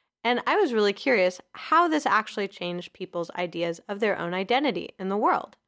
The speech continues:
I decided to interview people from many different fields to determine how their multiple passions inform their identity. You can learn more about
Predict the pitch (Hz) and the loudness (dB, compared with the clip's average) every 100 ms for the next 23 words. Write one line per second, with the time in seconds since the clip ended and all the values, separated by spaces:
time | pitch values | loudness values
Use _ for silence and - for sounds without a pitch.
0 | _ _ _ _ _ _ - 262 302 302 | _ _ _ _ _ _ -2 0 0 2
1 | 302 330 415 - - 233 247 226 202 208 | 2 4 2 -2 0 2 2 0 -4 -4
2 | 190 180 175 175 - - 220 233 269 311 | -4 0 0 0 -4 -6 -2 2 4 4
3 | 330 254 240 190 - - 185 175 180 - | 4 2 0 -4 -10 -6 -4 -2 -4 -8
4 | _ _ - 269 285 - 359 294 247 240 | _ _ -6 -4 -4 -2 0 2 2 0
5 | - - 294 302 311 240 208 - 247 - | -4 0 2 4 2 2 0 -4 -10 -4
6 | 180 175 196 190 196 - 208 - 170 175 | -4 -2 -6 -6 -8 -6 -6 -4 -4 -2
7 | 170 170 165 160 156 165 - - - - | -2 -4 -4 -6 -6 -6 -8 -12 -18 -20
8 | _ _ _ _ - 302 381 349 277 214 | _ _ _ _ -2 0 2 2 2 2
9 | 196 202 220 226 208 180 165 165 | 2 2 2 0 -2 0 0 -2